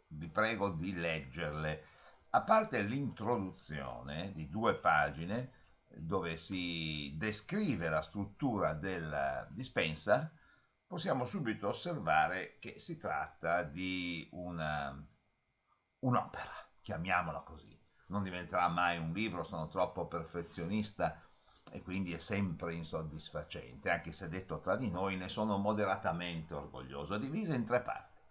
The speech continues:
La prima riguarda i problemi e i concetti fondamentali di epistemologia della scienza. Eh,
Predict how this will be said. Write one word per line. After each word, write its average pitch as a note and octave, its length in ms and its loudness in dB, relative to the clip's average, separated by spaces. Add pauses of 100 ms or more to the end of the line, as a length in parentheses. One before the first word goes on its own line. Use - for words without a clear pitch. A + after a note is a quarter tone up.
(320)
La D3+ 160 8
prima B3 480 0 (220)
riguarda C3+ 480 6
i E3 80 0
problemi D3 500 2
e E3 40 -2
i - 40 -6
concetti A#2 560 0
fondamentali G#2+ 960 2
di F#2+ 140 -2
epistemologia F#2+ 800 0
della D#2+ 220 -2
scienza. - 600 -12 (420)
Eh, D2+ 180 -4